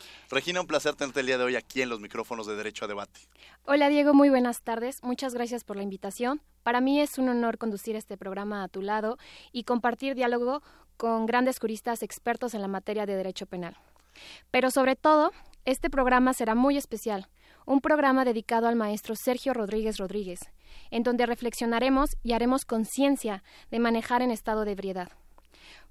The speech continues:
Speaker 2: Porque toda acción tiene una consecuencia, sea buena o mala. Y se preguntarán por qué digo esto. Bueno, porque cada quien es responsable de sus actos y que por desgracia si somos irresponsables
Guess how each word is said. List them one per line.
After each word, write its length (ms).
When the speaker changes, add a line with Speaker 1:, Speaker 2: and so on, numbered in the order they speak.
Speaker 2:
Porque 240
toda 240
acción 340
tiene 360
una 180
consecuencia, 800
sea 300
buena 260
o 60
mala. 340
Y 80
se 120
preguntarán 540
por 160
qué 140
digo 240
esto. 340
Bueno, 380
porque 240
cada 240
quien 220
es 100
responsable 580
de 100
sus 240
actos 460
y 100
que 120
por 180
desgracia 460
si 100
somos 300
irresponsables 880